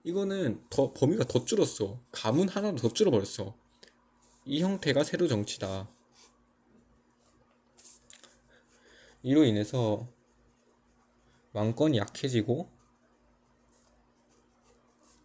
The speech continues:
정치 문란, 그 다음에 세도 가문이 비변사를 장악했다. 아까 세졌다 했죠.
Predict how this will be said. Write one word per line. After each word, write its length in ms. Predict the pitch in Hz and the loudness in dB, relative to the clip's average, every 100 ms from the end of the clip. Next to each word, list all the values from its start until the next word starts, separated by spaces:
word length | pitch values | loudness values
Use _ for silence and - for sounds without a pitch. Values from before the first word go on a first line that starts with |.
| _ _ _ _ _ _ _ _ | _ _ _ _ _ _ _ _
정치 440 | - 113 120 - | -4 -2 0 -2
문란, 580 | 113 107 117 107 110 139 _ _ _ _ _ _ _ _ _ _ _ _ _ _ _ _ _ _ _ _ _ _ _ _ _ _ _ _ _ _ _ _ _ _ _ _ _ _ _ _ _ _ _ _ _ _ _ _ | 2 2 2 0 -2 -14 _ _ _ _ _ _ _ _ _ _ _ _ _ _ _ _ _ _ _ _ _ _ _ _ _ _ _ _ _ _ _ _ _ _ _ _ _ _ _ _ _ _ _ _ _ _ _ _
그 120 | - 117 | -8 -2
다음에 500 | 120 107 117 180 - _ _ _ _ - _ - | 0 0 0 -4 -8 _ _ _ _ -20 _ -8
세도 320 | - 160 170 | 2 4 4
가문이 460 | 117 107 110 147 | 2 2 2 0
비변사를 680 | - - 104 131 160 180 131 | -4 -2 4 4 4 2 2
장악했다. 460 | 110 110 - - - | 0 -4 -8 -12 -14
아까 400 | - - 123 107 | -14 -2 0 2
세졌다 380 | 131 151 - | 0 -2 0
했죠. 380 | 123 120 117 - | -2 -2 -6 -8